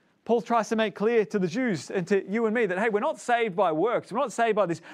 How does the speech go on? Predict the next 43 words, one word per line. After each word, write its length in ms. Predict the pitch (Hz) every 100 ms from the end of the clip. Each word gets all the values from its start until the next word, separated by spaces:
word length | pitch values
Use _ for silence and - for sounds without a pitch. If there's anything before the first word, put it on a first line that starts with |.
| -
this 160 | 190 156
resume 500 | 175 214 220 175 151
that 100 | 147
we 120 | 151
can 160 | 160
compile. 360 | 147 135 147 123
We're 80 | 151
not 160 | 262
saved 240 | 190 220 202
by 120 | 185
this 120 | 160 - -
body 380 | 139 180 214 220
of 160 | 170 139
work 320 | 160 196 -
that 100 | 175
we 100 | 165
can 220 | 160 151 - - _ _ _ _ _
come 160 | - 196
before 280 | 175 180 147
God 340 | 170 175 147
and 100 | 123 - -
ask 300 | 165 185 -
him 100 | 156
to 60 | 117
bless. 580 | 113 185 170 - - - _ _ _ _ _
No, 80 | 139
we're 80 | 123
saved 260 | 113 151 127
by 120 | 104
faith, 440 | - - 104 - _ _ _ _ _ _ _ _
by 140 | - 123
faith 500 | - 147 139 127 -
in 380 | 156 131 120 - - -
the 60 |
promises 600 | - - 127 127 - 123
of 240 | - 135 110
God 380 | 135 117 110 104 -
fulfilled 560 | - 127 - 120 113 107 - _
in 160 | 123 117
Jesus. 600 | 110 147 120 87 - - _ _ _ -
And 100 | 131
when 120 | 143
we 160 | 127